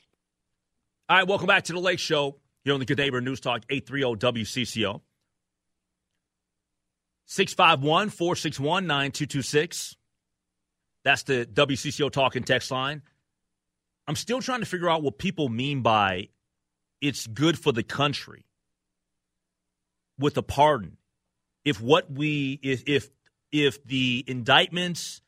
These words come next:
and everything that we will learn about that Donald Trump is guilty and guilty and gui-, I, I don't understand how people, I'm, I'm trying to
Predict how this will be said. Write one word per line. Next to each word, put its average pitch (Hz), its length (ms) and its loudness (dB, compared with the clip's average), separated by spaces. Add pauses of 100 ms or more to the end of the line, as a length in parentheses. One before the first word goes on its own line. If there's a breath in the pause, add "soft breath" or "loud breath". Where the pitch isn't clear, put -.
(280)
and - 160 -14
everything 160 480 0
that 143 100 2
we 120 440 -4 (100)
will 123 220 -4
learn 156 280 2
about 85 440 -4 (2750)
that 117 180 -2
Donald 151 300 4
Trump 156 260 -4
is 104 180 -6
guilty 139 520 -2 (260)
and 117 160 -8
guilty 139 460 -2 (100)
and 117 140 -6
gui-, - 80 -4 (720)
I, 135 60 -2 (100)
I 156 80 4
don't 214 100 -2
understand 196 460 -6
how 151 340 -2 (100)
people, 147 540 -2 (580)
I'm, 147 160 -4
I'm 156 120 -4
trying 214 200 0
to 165 100 -6